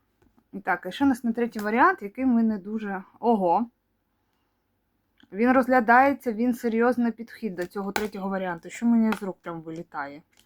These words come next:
Дивіться, влада така наша серйозна. Домовляються, вже домовленості по ньому йдуть.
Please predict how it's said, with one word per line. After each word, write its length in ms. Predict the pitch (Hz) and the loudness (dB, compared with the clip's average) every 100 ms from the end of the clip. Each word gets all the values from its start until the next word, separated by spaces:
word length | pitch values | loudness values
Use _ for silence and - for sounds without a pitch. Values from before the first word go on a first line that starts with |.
| _ _ _ _ _ _ _ _ _ _ _ 170 | _ _ _ _ _ _ _ _ _ _ _ -18
Дивіться, 420 | 170 151 _ 143 | -16 -16 _ -18
влада 420 | - 185 170 147 | -4 -2 -2 -6
така 300 | - - - | -14 -20 -20
наша 380 | 156 143 - 160 | -18 -18 -20 -20
серйозна. 460 | _ - 180 180 | _ -20 -16 -10
Домовляються, 1120 | 185 240 277 294 262 226 202 214 214 - 220 | 2 6 8 8 8 6 6 4 -4 -10 -8
вже 260 | 233 220 233 | -8 -4 -2
домовленості 680 | 220 214 208 196 190 196 185 | -2 -2 -2 -4 -6 -10 -16
по 160 | - | -12
ньому 280 | 180 180 180 | -10 -8 -8
йдуть. 380 | 175 220 262 | -6 -4 -4